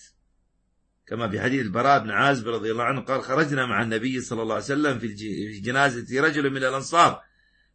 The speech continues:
فانتهينا إلى القبر ولما يلحد، فجلس رسول الله صلى الله عليه وسلم مستقبل القبلة وجلسنا حوله كأن على رؤوسنا الطير".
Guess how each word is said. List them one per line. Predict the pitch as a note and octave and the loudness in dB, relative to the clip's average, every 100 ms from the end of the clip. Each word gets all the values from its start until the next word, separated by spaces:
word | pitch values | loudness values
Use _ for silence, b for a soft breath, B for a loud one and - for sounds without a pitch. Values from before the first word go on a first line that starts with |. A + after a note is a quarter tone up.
| - | -8
فانتهينا | G#2+ G#2 C#3+ E3 D3+ D3+ | -8 0 2 2 0 0
إلى | D3 | 0
القبر | C#3+ - G3+ G3 F3+ | 0 4 6 6 6
ولما | E3 F3+ G#3 G3 | 6 6 6 6
يلحد، | G3 F#3 D#3 C3+ C#3+ - _ _ _ _ _ _ | 8 10 8 8 4 4 _ _ _ _ _ _
فجلس | - A2+ F3 F#3 D#3+ C#3 | -6 4 8 8 6 2
رسول | B2 A#2+ C3 B2+ | 0 0 -2 -4
الله | A#2 A#2+ A#2 | -2 -2 -2
صلى | - | -4
الله | G2+ B2+ | -6 -4
عليه | A#2 | -4
وسلم | A2 | -4
مستقبل | G#2 C3 G#2+ G#2 G#2+ | -6 -6 -4 -4 -4
القبلة | G2 C3 B2 | -4 -6 -2
وجلسنا | A#2 G#2+ B2 C3 A2+ G#2+ | -4 0 0 -2 -4 -2
حوله | A2 G#2+ G2+ - - _ _ _ _ _ | 0 0 0 -4 -8 _ _ _ _ _
كأن | A2+ A2 B2+ | -8 -4 -2
على | G2+ G#2 G#2+ G2+ | -2 0 0 0
رؤوسنا | A#2 C#3+ D#3+ D3+ | -2 -4 -2 0
الطير". | C#3+ - C#3 B2+ - | 0 4 4 4 0